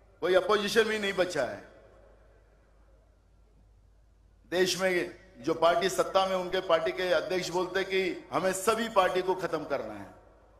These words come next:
लेकिन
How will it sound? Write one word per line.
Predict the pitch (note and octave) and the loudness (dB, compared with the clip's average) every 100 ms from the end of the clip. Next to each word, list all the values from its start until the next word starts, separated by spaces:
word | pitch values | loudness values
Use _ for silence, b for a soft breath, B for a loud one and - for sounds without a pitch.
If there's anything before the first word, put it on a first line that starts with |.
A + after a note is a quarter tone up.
| _ _ _ _ _ _ _ _ _ _ _ _ _ _ _ _ _ | _ _ _ _ _ _ _ _ _ _ _ _ _ _ _ _ _
लेकिन | C3 G3+ A#3+ A#3+ A3+ | -2 0 2 0 -4